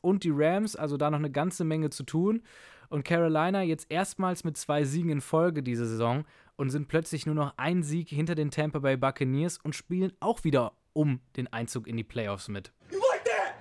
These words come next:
Speaker 2: You like that?
Speaker 1: Dann noch Houston zu Gast in Dallas. Ist wirklich ein Spiel, wo ich kaum darauf warten kann, dass es endlich mal eine geile und, ja,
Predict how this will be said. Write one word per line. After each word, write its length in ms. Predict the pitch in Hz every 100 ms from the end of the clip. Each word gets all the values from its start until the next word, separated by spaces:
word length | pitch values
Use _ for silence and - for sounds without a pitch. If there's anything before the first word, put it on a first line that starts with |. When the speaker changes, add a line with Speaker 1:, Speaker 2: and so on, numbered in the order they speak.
| - - -
Speaker 2:
You 220 | 640 440
like 160 | 453 -
that? 360 | 453 - - - _ _ _ _ _ _ _ 120
Speaker 1:
Dann 220 | 139 175
noch 260 | 190 -
Houston 440 | - 156 208 - 202
zu 200 | - 147
Gast 260 | 160 165
in 140 | 160 139
Dallas. 520 | 131 147 185 190 - - - - - _ -
Ist 140 | 127
wirklich 200 | 202 202
ein 80 | 190
Spiel, 320 | - 196 202
wo 80 | 175
ich 160 | 165 -
kaum 220 | 196 202
darauf 280 | 170 151 135
warten 280 | 147 170
kann, 200 | - 139
dass 160 | 139 131
es 120 | 143
endlich 260 | 139 143 135
mal 160 | 139
eine 180 | 135 131
geile 540 | 113 135 147 175 147 123
und, 320 | 123 120 -
ja, 200 | 127